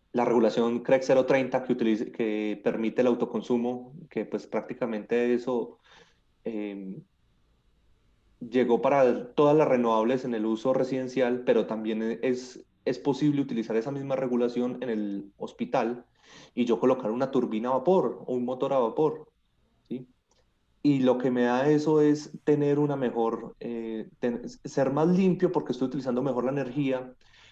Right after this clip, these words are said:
la estoy utilizando en sitio, estoy disminuyendo las, eh, los gases de efecto, eh, invernadero, invernadero, las emisiones, y, lo, y, y bueno, listo, es, estoy, a ver, estoy siendo autosuficiente.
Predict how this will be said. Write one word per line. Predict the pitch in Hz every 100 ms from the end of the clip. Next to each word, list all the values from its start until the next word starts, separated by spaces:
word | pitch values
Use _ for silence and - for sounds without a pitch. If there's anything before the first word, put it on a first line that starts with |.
| -
la | 131
estoy | 120 123
utilizando | 123 135 123 113 123
en | 127
sitio, | 165 147 127 127 127
estoy | 120 - 117 123
disminuyendo | 135 135 117 110 104 123
las, | 120
eh, | 110 - 110 104 -
los | 110 107
gases | 117 131
de | 127
efecto, | 120 - 127 123 -
eh, | 113 107 104 95
invernadero, | 123 120 117 123 127 113 123 123 123 _
invernadero, | 135 123 127 123 120 113 120 123
las | 117 113
emisiones, | 117 120 139 113 113 _ _ _ - - - _ _ _ _ -
y, | 175 175 - 143
lo, | 120 117 123
y, | 123 113 107 101 _ _ _ _ _ _ _ _ - -
y | 127
bueno, | 127 131
listo, | 117 131 117 - - _ _
es, | 127 123 -
estoy, | 127 127 117 - - -
a | 123
ver, | 107 - -
estoy | 131 123
siendo | 151 147
autosuficiente. | 143 135 117 110 135 123 101